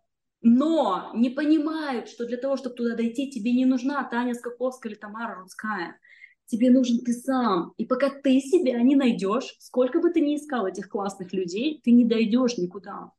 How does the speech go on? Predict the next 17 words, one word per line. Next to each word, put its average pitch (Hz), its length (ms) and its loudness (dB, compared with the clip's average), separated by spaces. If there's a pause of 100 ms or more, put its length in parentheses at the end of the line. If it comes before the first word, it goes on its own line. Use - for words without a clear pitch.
(800)
Вот 247 220 4
сейчас 302 400 2
этот 240 220 2
мир, 247 460 8
он 220 140 0
прям 233 200 2
показывает, 233 680 2
что - 140 -16
сейчас 277 260 -6
такое 247 260 0
время, 262 360 2
что - 200 -14
пока 262 500 -2
ты 247 140 6
себя 208 340 -4
не 190 100 -2
нашел, 170 640 -2